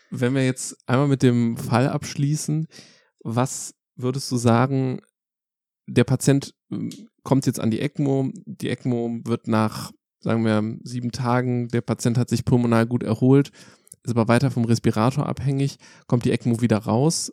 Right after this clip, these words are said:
am siebten Tag. Wie wird der weitere Verlauf des Patienten sein? Ich glaube, das ist vielen Leuten nicht klar. Das ist ja jetzt eine ambulant erworbene Pneumonie, aber der hat ja jetzt,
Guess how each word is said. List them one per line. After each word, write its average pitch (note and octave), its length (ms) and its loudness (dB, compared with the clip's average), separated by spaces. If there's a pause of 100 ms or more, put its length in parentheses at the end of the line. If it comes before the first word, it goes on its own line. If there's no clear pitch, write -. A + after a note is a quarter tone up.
(140)
am B2+ 140 -2
siebten C#3+ 280 -4
Tag. D3 400 -4 (720)
Wie B2+ 280 0
wird C#3 200 2
der A#2+ 160 4
weitere C3 320 2
Verlauf B2 400 2
des - 160 -2
Patienten G2+ 380 -4
sein? F#2+ 180 -4
Ich G#2+ 100 -8
glaube, G#2+ 200 -4
das A#2 180 -2
ist A#2+ 120 -8
vielen A#2+ 240 0
Leuten A2+ 260 -2
nicht A2+ 200 -10
klar. A2+ 360 -2 (640)
Das A#2 160 -2
ist A#2 120 -6
ja B2 60 2
jetzt - 540 -2 (340)
eine A2 120 -4
ambulant A2+ 380 -2
erworbene A2+ 420 0
Pneumonie, A#2 420 0
aber B2 160 2
der A2+ 340 0
hat A2+ 140 -4
ja A#2+ 60 2
jetzt, - 360 -4